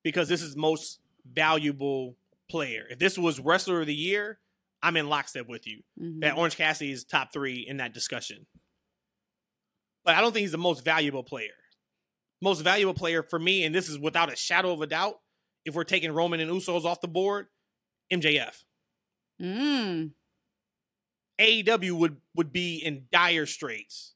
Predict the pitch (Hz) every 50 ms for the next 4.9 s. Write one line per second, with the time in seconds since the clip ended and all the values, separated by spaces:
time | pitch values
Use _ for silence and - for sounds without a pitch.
0 | _ _ _ _ _ - 170 147 - 185 185 180 160 - 180 160 143 - - 151
1 | 143 139 131 120 113 - - _ _ _ _ _ _ _ _ _ _ _ _ -
2 | 165 160 151 - 143 139 170 175 156 160 147 147 160 160 160 151 156 151 143 139
3 | 147 147 143 143 135 131 123 117 - 214 233 226 190 202 190 170 190 190 170 156
4 | 165 160 156 156 - - _ _ - 165 156 147 139 120 104 98 98 -